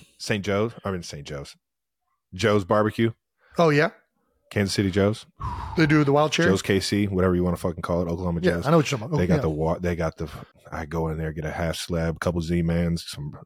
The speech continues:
Speaker 1: big old order of fries, and I just get that fountain drink. <sighs> It's on the combo menu.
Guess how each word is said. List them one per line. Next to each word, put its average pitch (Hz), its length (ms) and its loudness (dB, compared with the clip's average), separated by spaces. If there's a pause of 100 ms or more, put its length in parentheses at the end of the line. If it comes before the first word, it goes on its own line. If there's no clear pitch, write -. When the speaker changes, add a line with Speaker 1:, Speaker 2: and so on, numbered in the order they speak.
Speaker 1:
big 87 200 -2
old 85 260 0
order 85 260 4
of - 80 -4
fries, 85 600 -2 (560)
and 147 100 -12
I 139 80 -8
just 127 300 -12
get 65 180 -16
that 73 220 -16
fountain 71 340 -8
drink. 71 380 -10
<sighs> - 60 -16 (1000)
It's - 140 -2
on 104 80 4
the 87 80 -2
combo 82 320 -2
menu. 76 300 -4